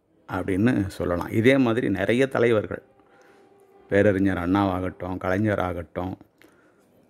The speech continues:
மக்கள் திலகம் எம் ஜி ஆர் ஆகட்டும், கலைச்செல்வி ஜெயலலிதாவாகட்டும், எல்லாருமே இப்படி தான் அவங்க அம்மாவுக்கு மதிப்பு கொடுத்ததால உயர்ந்த இடத்துக்கு வந்தாங்க. அவங்கள பத்தி நான் அடுத்தடுத்த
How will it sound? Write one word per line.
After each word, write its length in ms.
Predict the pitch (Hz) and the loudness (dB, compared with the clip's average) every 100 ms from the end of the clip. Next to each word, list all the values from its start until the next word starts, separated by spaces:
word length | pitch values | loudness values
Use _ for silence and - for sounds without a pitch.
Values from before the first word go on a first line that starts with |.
| - - | -16 -6
மக்கள் 340 | 98 - 110 | -2 2 2
திலகம் 340 | 101 90 90 | 4 0 0
எம் 160 | 90 92 | 0 0
ஜி 120 | 95 | 2
ஆர் 140 | 104 92 | 2 2
ஆகட்டும், 640 | 85 85 95 92 95 101 95 | -2 -4 -6 -4 -4 -2 0
கலைச்செல்வி 420 | 101 101 98 90 | 0 0 -2 0
ஜெயலலிதாவாகட்டும், 1080 | 95 101 107 95 90 90 85 82 87 - - | 2 2 2 0 -2 -2 -4 -8 -8 -8 -2
எல்லாருமே 560 | 98 110 113 104 117 | 2 4 4 2 0
இப்படி 260 | 107 - 98 | 0 -2 -2
தான் 440 | 107 151 - - - - - - - - | -2 -4 -8 -14 -14 -14 -12 -12 -6 0
அவங்க 460 | 101 104 101 98 | 2 4 2 2
அம்மாவுக்கு 520 | 98 104 127 127 104 | 0 2 4 2 0
மதிப்பு 360 | 95 95 117 117 | -4 -2 -2 -2
கொடுத்ததால 580 | 101 92 95 90 87 135 151 - - - - - | -4 -2 -2 -2 -4 -4 -8 -14 -16 -14 -6 4
உயர்ந்த 360 | 113 120 131 | 6 8 6
இடத்துக்கு 380 | 110 95 95 101 | 4 2 -6 -6
வந்தாங்க. 420 | 90 85 82 110 | -6 -8 -6 -4
அவங்கள 280 | 110 113 110 | 0 2 0
பத்தி 260 | 107 110 117 | 0 2 4
நான் 400 | 104 92 92 87 | 4 2 -2 -2
அடுத்தடுத்த 840 | 98 104 110 104 - 92 87 | -2 0 0 0 0 0 0